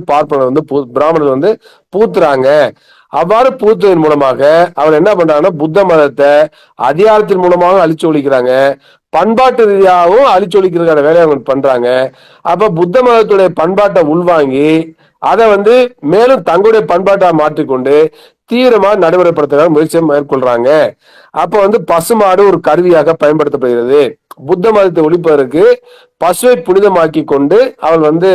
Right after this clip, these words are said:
அஹ், பழைய தாங்கள் வந்து யோ-, ரொம்ப பரம யோக்கியர்கள், இனிமே வந்து யாகங்கள்ல பசுவை பலியிட மாட்டோம் என்ற வகையில மீண்டும் விவசாயிகள் மத்தியில, வணிகர்கள் மத்தியில, அடித்தட்டு மக்கள், அடித்தட்டு சாதிகளை சேர்ந்த மக்கள் மத்தியில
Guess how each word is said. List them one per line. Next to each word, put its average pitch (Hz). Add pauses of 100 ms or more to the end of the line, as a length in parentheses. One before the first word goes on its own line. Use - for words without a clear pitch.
(580)
அஹ், 190
பழைய 202 (420)
தாங்கள் 185
வந்து 180
யோ-, 175
ரொம்ப 160
பரம 156
யோக்கியர்கள், 165 (300)
இனிமே 196
வந்து 190
யாகங்கள்ல 165
பசுவை 147
பலியிட 156
மாட்டோம் 147 (300)
என்ற 196
வகையில 185 (480)
மீண்டும் 254 (140)
விவசாயிகள் 202
மத்தியில, 175
வணிகர்கள் 170
மத்தியில, 156
அடித்தட்டு 170
மக்கள், 151
அடித்தட்டு 170
சாதிகளை 156
சேர்ந்த 143
மக்கள் 131
மத்தியில 127